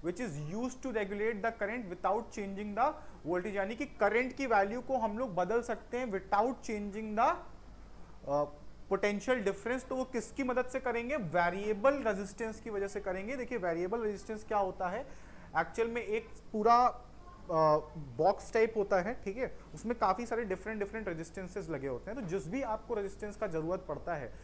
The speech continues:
जो, वो आप resistance वहाँ पे निकाल सकते हैं, या एक, अ, resistance की जो given value होती है, उसको आप आराम से change करके current के फ्लो में अप down कर सकते हैं, यहाँ पे आपको कोई problem नहीं होगी, ठीक है।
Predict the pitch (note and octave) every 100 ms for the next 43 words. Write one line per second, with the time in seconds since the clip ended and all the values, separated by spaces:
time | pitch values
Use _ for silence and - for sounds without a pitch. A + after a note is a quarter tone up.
0 | - - D3 F3+ A3 G3+ G3+ F#3 F3 G3+
1 | F#3+ D#3+ C#3+ G3+ F#3+ D#3+ D3 D3+ D3+ G3
2 | A#3 A#3 A#3+ B3+ - - F#3 - G3 D3+
3 | D3+ D3 D3+ F3+ F#3 - A#3+ A#3+ A#3 A#3+
4 | D3 E3+ G#3+ A3 G3 A3 G#3 G3 A#3+ A3
5 | - A#3 A#3 E3 F3+ G#3+ A#3 A#3 - G3
6 | F#3+ - F#3+ C4 - G#3 A3+ D4 C#4 C#4
7 | - G#3 G3+ C#4 C#4 F#3+ F3 F3 D#3 F3+
8 | D#4 - - - - A#3 A3+ D3 - E3
9 | F3+ G#3+ A#3+ A#3 A#3 B3+ - G#3+ G#3+ D#3+
10 | C3 C3 B2 A#2 A#2 B2 - - - -
11 | A3+ B3+ F3+ -